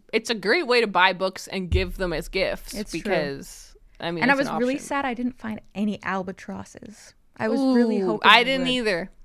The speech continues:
Speaker 1: I didn't either. We would have had more episodes of Flight of the Albatross,
Speaker 2: I know,
Speaker 1: but
Speaker 2: so I'm gonna
Speaker 1: not
Speaker 2: keep looking.
Speaker 1: today.
Speaker 2: But apparently it's rare even in Canada.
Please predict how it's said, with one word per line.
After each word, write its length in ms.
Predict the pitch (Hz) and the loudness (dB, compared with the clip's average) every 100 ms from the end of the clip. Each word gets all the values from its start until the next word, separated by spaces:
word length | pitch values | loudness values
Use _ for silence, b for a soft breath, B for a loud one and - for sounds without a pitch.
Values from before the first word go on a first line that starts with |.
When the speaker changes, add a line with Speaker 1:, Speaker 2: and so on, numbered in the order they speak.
| - - | -16 0
Speaker 1:
I 180 | 175 214 | 2 2
didn't 220 | 240 269 | 0 -2
either. 360 | 294 254 240 - | 0 0 -4 -4
We 80 | 233 | -2
would 160 | 220 226 | 2 2
have 80 | |
had 220 | 254 233 226 | 2 2 2
more 180 | 233 | 0
episodes 400 | 226 240 233 226 | 0 -2 -4 -4
of 80 | 220 | -4
Flight 240 | - 240 233 | -4 -2 0
of 60 | |
the 100 | 233 | 0
Albatross, 560 | 226 220 208 220 220 220 | 0 0 0 0 0 0
Speaker 2:
I 40 | |
know, 100 | 214 196 | 0 -2
Speaker 1:
but 80 | - | -2
Speaker 2:
so 100 | 202 | -4
I'm 100 | 202 | -2
gonna 120 | 226 | -2
Speaker 1:
not 180 | 196 262 | -2 -2
Speaker 2:
keep 100 | 247 | -2
looking. 160 | 262 226 | 0 0
Speaker 1:
today. 380 | 160 90 71 - | -2 -4 -10 -6
Speaker 2:
But 100 | 202 | -4
apparently 440 | 196 226 233 233 | -2 -2 0 0
it's 160 | 214 - | -2 -2
rare 260 | 214 208 185 | -2 0 0
even 240 | 220 233 | 2 4
in 140 | 262 | 6
Canada. 360 | - 262 240 | 6 6 2